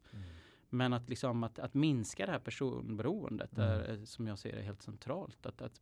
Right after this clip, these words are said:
Speaker 1: Mm.
Speaker 2: skapa mer av ett, liksom, ett självspelande piano som
Speaker 1: Mm.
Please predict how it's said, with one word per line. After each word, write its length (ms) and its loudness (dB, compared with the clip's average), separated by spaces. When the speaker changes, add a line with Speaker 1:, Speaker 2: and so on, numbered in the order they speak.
Speaker 1:
Mm. 80 -6
Speaker 2:
skapa 380 0
mer 220 2
av 140 0
ett, 120 -6
liksom, 360 -2
ett 100 -10
självspelande 840 -2
piano 540 -4
som 220 -4
Speaker 1:
Mm. 120 -4